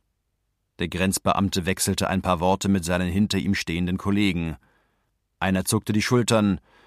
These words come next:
ein anderer antwortete etwas, das so klang, als würde er ihm Anweisungen geben, wie mit mir zu verfahren sei. Es hatte lange gedauert, bis ein Beamter aufgetrieben war, der wenigstens ein paar Brocken irgendeiner Sprache sprach, derer ich auch mächtig war.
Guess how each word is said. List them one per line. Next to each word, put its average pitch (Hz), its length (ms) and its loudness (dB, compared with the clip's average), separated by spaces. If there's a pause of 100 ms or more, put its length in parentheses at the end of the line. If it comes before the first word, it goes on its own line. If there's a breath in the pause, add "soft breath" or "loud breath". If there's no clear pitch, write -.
(260 soft breath)
ein 107 140 2
anderer 95 480 2
antwortete 92 600 -2
etwas, 95 360 -2
das - 160 -4
so 90 120 -4
klang, 98 360 0
als - 220 -4
würde 92 200 0
er 80 100 -2
ihm - 180 -4
Anweisungen 98 720 2
geben, 104 400 2
wie 98 80 4
mit 101 160 0
mir 82 180 -4
zu 90 120 -6
verfahren 90 500 0
sei. 73 400 -6 (1300)
Es 101 120 -4
hatte 127 160 2
lange 127 320 6
gedauert, 117 460 4
bis 110 160 -2
ein 107 160 2
Beamter 104 460 2
aufgetrieben 104 640 0
war, 95 260 4 (340 loud breath)
der 95 180 0
wenigstens 113 420 2
ein 95 180 -2
paar 110 200 2
Brocken 101 440 2
irgendeiner 95 520 0
Sprache 98 500 0
sprach, 104 400 0
derer 92 360 -2
ich - 180 -4
auch 110 180 0
mächtig 82 400 -4
war. 76 340 0